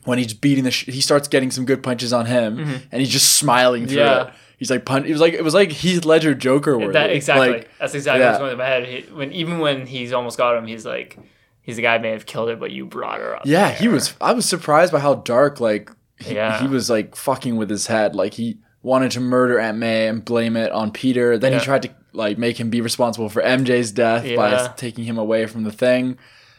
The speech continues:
Speaker 1: Goblin, like, went all out in this one.
Speaker 2: And shout out to Toby.
Speaker 1: Well, yeah, so then you get another
Speaker 2: Yeah.
Speaker 1: face-off between
Speaker 2: Yeah.
Speaker 1: the two, and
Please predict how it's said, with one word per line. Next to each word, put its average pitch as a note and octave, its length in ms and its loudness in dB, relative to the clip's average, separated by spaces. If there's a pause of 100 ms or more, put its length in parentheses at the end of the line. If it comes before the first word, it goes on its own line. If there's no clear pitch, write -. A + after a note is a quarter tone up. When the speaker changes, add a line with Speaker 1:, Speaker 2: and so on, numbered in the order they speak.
(240)
Speaker 1:
Goblin, B2+ 420 4
like, G#2 200 -4
went A2+ 460 -4
all G#2+ 260 4
out G2 220 0
in G2 80 -8
this F#2+ 180 -10
one. F#2 260 -6 (220)
Speaker 2:
And A#2+ 480 -6
shout C3+ 220 2
out B2 100 0
to B2+ 140 -10
Toby. A#2+ 760 -4
Speaker 1:
Well, C#3+ 300 4
yeah, C3 160 2
so B2+ 160 -8
then D3 100 0
you C#3+ 60 0
get C3+ 320 2
another B2+ 360 0
Speaker 2:
Yeah. A#2+ 120 -2
Speaker 1:
face-off A2+ 480 0
between A#2 240 -6
Speaker 2:
Yeah. A2+ 80 2
Speaker 1:
the G#2+ 60 -4
two, A#2+ 380 -2 (520)
and G#2 480 -2